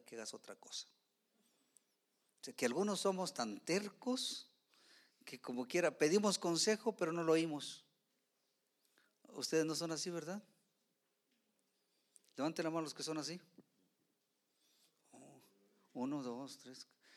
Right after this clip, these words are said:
Bueno, muchas gracias por esa, por, por,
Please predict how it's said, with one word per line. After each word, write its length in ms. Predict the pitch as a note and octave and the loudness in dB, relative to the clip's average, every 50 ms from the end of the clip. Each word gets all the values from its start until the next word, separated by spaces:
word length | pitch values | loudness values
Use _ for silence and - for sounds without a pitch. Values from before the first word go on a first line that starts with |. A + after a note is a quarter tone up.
| - - _ _ - | -20 -20 _ _ -4
Bueno, 220 | C3 D3+ D#3 B2+ | -2 0 0 0
muchas 560 | B2 B2 B2 E3+ G#3 G3+ - G3+ F3+ D#3+ C3+ | 0 0 0 2 4 4 4 4 4 2 2
gracias 560 | B2 C3+ C#3 D3+ E3+ F3+ - - - E3+ D3 | 0 -2 0 0 0 0 0 0 0 -2 -2
por 260 | - - - C#3 C3+ D3+ | -4 -2 0 2 2 2
esa, 460 | D#3+ - - - - D#3+ D#3 C#3 - - - - - - - - _ _ _ - - B2+ A#2+ | 4 4 2 4 4 4 2 2 -2 -6 -18 -20 -20 -20 -20 -20 _ _ _ -20 -20 -12 -4
por, 160 | - B2+ B2 | -2 -2 -2
por, 340 | - - B2+ A#2+ A2+ A2 G#2+ | 0 0 0 0 0 -2 -6